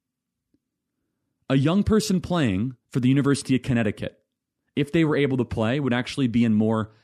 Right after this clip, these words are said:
health risk damage of a concussion or something that could hurt them long term. But now,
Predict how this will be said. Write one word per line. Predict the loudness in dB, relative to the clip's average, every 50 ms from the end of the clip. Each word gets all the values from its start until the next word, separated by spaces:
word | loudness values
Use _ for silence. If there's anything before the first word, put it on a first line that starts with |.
| _ _
health | _ -6 -4 -2 -2 -2 -4 -8 -16 _ _ _ _ _ _ _
risk | -6 -2 -2 -2 -2 -4 -8 -12 -6
damage | -4 -2 -2 0 0 -2 -2 -4 -6 -10
of | -8 -8
a | -8
concussion | -8 -8 -12 -10 -6 -6 -6 -6 -4 -4 -4 -4 -6 -8 _ _ _ _ -6
or | -4 -4
something | -2 -2 -2 -2 0 0 0
that | -2 -2 -4
could | -8 -10
hurt | -10 -8 -6 -4 -4 -4 -6 -6
them | -6 -4 -4 -6 -6 -10 _ _ _ _ _ _ _ -4
long | -2 0 0 0 -2
term. | -4 -4 -6 -6 -6 -8 -12 _ _ _ _ _ _ _ _ _ _ _ _ _ _ _ _
But | -4 -4
now, | -2 -2 -2 -2 -4 -4 -6 -10